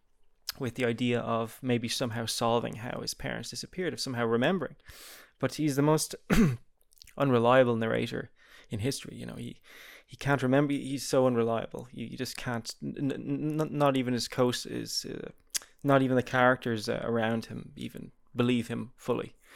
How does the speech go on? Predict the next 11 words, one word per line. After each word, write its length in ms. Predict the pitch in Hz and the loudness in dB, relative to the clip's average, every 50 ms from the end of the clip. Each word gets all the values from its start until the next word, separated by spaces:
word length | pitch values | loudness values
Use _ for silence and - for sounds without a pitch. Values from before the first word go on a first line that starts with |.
| - - - - - - - - | -18 -18 -18 -18 -20 -20 -12 -6
Um, 280 | 117 110 110 113 113 113 | -4 -2 -2 -2 -4 -2
and 200 | 113 117 120 117 | -2 -2 -2 -2
he 300 | - - 147 139 135 131 | -2 -4 -4 -2 -2 -4
doesn't 280 | 123 - 135 120 127 120 | -4 -4 -4 -2 -2 -2
really 200 | 113 110 113 110 | 0 0 -2 -2
believe 520 | 101 117 120 117 117 113 104 - - - _ - | -2 0 0 0 0 -2 -4 -10 -16 -18 _ -12
at 80 | - 117 | -10 -10
a 40 | - | -6
certain 280 | - 127 117 - 120 | -4 -4 -4 -4 -8
point, 340 | - - 117 113 110 104 - - - - - - - - - - _ _ | -8 -4 -4 -4 -4 -4 -8 -14 -20 -20 -20 -20 -20 -20 -20 -20 _ _
uh, 260 | - 113 110 107 107 | -8 -6 -6 -6 -6